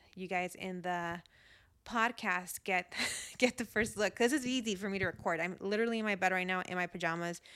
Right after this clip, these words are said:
I don't have to do my hair. I don't have to do my makeup. I don't have to, like, do a carousel. It's just so easy for me to talk. I'm a talker. So let's see here. Um, so yeah, if you check out my,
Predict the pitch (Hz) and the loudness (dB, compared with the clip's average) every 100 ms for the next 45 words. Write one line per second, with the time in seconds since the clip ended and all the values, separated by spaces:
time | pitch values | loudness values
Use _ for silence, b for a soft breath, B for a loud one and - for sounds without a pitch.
0 | B B B 185 185 180 170 165 160 202 | B B B 0 2 -2 -2 -4 -4 2
1 | 247 240 - 208 165 175 165 202 226 214 | 4 4 2 -4 -6 -6 -2 -2 0 0
2 | 208 208 190 185 - 180 170 165 - 180 | 0 -2 -4 -4 -6 -4 -4 -4 -4 -4
3 | 170 - 202 196 202 180 - 180 180 - | -4 -2 0 0 0 0 0 -6 -8 -4
4 | 202 190 180 170 180 165 165 160 - B | -4 -2 -4 -6 -8 -6 -6 -6 -10 B
5 | B B - 185 - - 180 180 180 170 | B B -10 -6 -6 -8 -8 -8 -4 -6
6 | - - - _ _ _ _ _ _ - | -4 -6 -8 _ _ _ _ _ _ -18
7 | - - - 196 185 190 190 190 190 - | -16 -12 -2 2 4 4 2 2 0 -4
8 | - 180 185 175 92 - 180 b b b | -12 -10 -8 -8 -6 -8 -12 b b b
9 | b b _ - 208 214 214 226 226 226 | b b _ -8 -6 -6 -8 -10 -10 -10
10 | 226 220 - 254 220 196 233 - 247 254 | -10 -8 0 8 8 8 2 2 2 2
11 | 247 226 220 214 208 | 0 2 0 0 -2